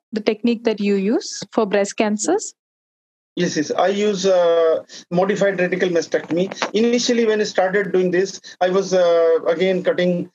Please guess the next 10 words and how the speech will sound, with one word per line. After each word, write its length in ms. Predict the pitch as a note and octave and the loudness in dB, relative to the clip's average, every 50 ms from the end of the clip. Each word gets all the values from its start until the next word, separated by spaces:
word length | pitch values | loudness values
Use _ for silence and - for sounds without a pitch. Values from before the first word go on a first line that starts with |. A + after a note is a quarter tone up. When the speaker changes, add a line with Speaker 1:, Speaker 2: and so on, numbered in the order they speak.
| _ _ _ | _ _ _
Speaker 2:
the 180 | - F3 F3 E3+ E3 | 0 0 0 0 0
major 320 | F3 F3+ F3+ F3+ F#3 F#3 E3+ | 0 0 0 2 2 0 2
muscles 540 | E3+ E3+ E3 - F3+ F3 E3+ E3+ E3 - F#3 | 0 0 0 2 2 2 2 0 -2 -2 -4
and 160 | E3 E3 D3+ | -4 -4 -2
so 180 | - - F3 E3+ | -2 0 0 0
many 320 | F3 F3 F3+ F3+ F3+ F3+ | 0 0 0 0 0 0
pectorals 480 | F3+ F3 D#3+ - - F3 E3 D#3+ D3+ D#3+ | -2 -4 -4 -2 -2 -4 -4 -4 -4 -2
major, 480 | E3 E3 D#3+ D#3+ E3 E3+ E3+ E3 D3+ - | -2 -2 0 0 0 0 0 0 0 -2
pectorals 360 | E3 E3 - F3 E3 D3+ D#3+ | -4 -4 -2 -4 -4 -2 -2
minor. 420 | D#3+ D#3+ D#3+ E3 E3+ E3 D#3+ D#3+ | 0 0 2 2 2 0 0 -2